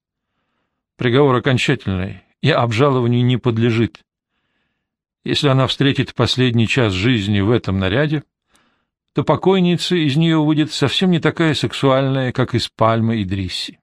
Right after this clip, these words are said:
Слишком маленькая грудь, бедра узковаты, ноги недостаточно длинные. Да,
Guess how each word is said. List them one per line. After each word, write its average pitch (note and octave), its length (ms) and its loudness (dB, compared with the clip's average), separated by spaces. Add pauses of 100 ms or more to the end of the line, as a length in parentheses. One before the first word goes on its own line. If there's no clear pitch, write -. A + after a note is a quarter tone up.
(1300)
Слишком - 340 0
маленькая A#2+ 640 2
грудь, C3+ 440 -2 (440)
бедра D3+ 380 2
узковаты, C#3 680 -2 (600)
ноги D3+ 300 2
недостаточно A#2 680 0
длинные. G2 640 -2 (880)
Да, G#2+ 500 2